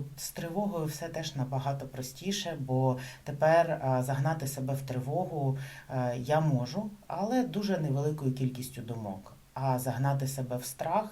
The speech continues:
я практично не можу. Дуже мало чого мене може налякати, і ще менше чого мене може стривожити. Е, що з моїми емоціями і з тим,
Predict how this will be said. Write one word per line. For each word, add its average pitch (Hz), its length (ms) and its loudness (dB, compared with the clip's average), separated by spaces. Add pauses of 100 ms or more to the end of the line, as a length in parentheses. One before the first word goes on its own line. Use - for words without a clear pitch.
(140)
я 220 120 2
практично 131 800 -2 (600)
не 127 440 6
можу. 113 320 -4 (380)
Дуже 190 240 2
мало 143 420 4
чого 131 400 0 (180)
мене 123 300 2
може 120 320 -2
налякати, 202 640 -4 (420)
і 139 240 2
ще 143 280 -2
менше 135 420 2
чого 123 380 -4
мене 113 300 -4
може 110 520 -4 (300)
стривожити. 113 760 -6 (460)
Е, - 260 -6
що 202 220 0
з 190 60 0
моїми 165 400 0
емоціями 139 720 -6 (200)
і 127 280 2
з 123 120 -4
тим, 139 480 -2